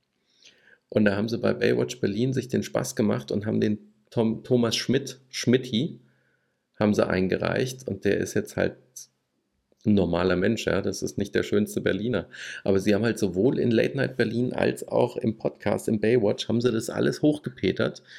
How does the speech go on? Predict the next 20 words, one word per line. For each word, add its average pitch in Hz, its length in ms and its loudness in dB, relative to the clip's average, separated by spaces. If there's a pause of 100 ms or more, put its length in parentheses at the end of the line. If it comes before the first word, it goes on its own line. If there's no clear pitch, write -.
(220)
dass - 220 -2
jeder 131 260 0
für 131 160 2
Schmidti 123 380 0
abstimmen 92 420 -2
soll. 90 320 -2
Und, 117 240 0 (640)
oh 117 220 2
Wunder, 120 340 2
Schmidti - 380 0
ist 101 200 -4
der 107 240 0
schönste 127 460 -2
Mann 113 320 -2
Berlins 120 400 -2
geworden, 85 360 -2
letztes 87 380 -2
oder 92 140 0
vorletztes 90 560 -4
Jahr. 78 180 -8